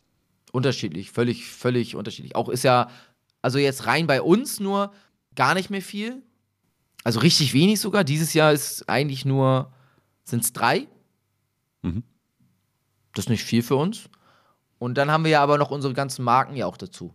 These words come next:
Speaker 1: die wir ja betreuen. Und da haben wir dann auch vielleicht noch mal insgesamt noch mal vier oder so.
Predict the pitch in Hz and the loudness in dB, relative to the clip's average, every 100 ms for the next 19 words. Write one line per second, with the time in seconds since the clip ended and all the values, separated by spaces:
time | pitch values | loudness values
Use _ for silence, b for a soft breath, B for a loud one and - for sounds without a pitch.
0 | - 104 98 87 92 - 85 90 98 101 | -6 -2 0 0 -4 -6 -4 0 2 2
1 | 127 120 107 95 - 120 104 101 95 98 | 2 0 0 -2 -2 0 0 -2 -6 -6
2 | 92 - 98 87 92 92 - 98 90 82 | -6 -4 -4 -4 -6 -8 -8 -4 -4 -4
3 | 80 | -8